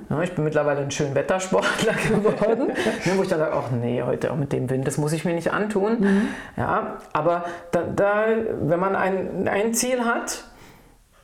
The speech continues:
Speaker 1: dann geht man echt durch dick und dünn. Also, ne, wo man dann sagt, ich mache das dafür. Oder nur, wenn ich sage, ich möchte fünf Kilo abnehmen und deswegen gehe ich auch bei Scheißwetter raus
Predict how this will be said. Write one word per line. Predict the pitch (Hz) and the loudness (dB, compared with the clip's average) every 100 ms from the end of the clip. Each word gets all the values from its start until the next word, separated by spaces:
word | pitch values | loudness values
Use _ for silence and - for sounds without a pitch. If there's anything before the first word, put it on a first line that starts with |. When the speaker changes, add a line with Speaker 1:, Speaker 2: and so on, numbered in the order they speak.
| - - | -14 -2
Speaker 1:
dann | 180 185 | 0 2
geht | 214 226 | 2 2
man | 196 | 2
echt | 190 220 208 | 0 0 0
durch | 208 180 | 0 0
dick | 196 | 0
und | 185 180 180 | 0 0 0
dünn. | 175 - - - - | -2 -4 -12 -8 -2
Also, | 160 170 160 165 - - | 2 2 0 -2 -6 0
ne, | 190 220 170 | 2 2 0
wo | 175 | 0
man | 175 | 0
dann | 170 | 2
sagt, | 170 170 | 0 0
ich | 170 | 0
mache | 165 190 | 0 0
das | 170 165 - | 0 0 0
dafür. | 160 156 - 127 - | -2 0 -2 0 2
Oder | 202 226 | 2 2
nur, | 202 202 | 2 2
wenn | 185 | 2
ich | 175 | 2
sage, | 170 160 | 2 2
ich | 165 | 0
möchte | 165 165 | 0 -2
fünf | 165 165 160 | -2 -4 -2
Kilo | 156 147 | 0 2
abnehmen | - - 240 254 240 | 2 0 2 2 0
und | 190 | 2
deswegen | 185 180 165 175 180 175 | 2 2 0 0 0 0
gehe | 156 180 | 0 -2
ich | 180 | 0
auch | 165 | 0
bei | 170 | 0
Scheißwetter | 180 175 185 - - | 0 0 0 0 0
raus | 131 135 208 - | 0 0 0 -2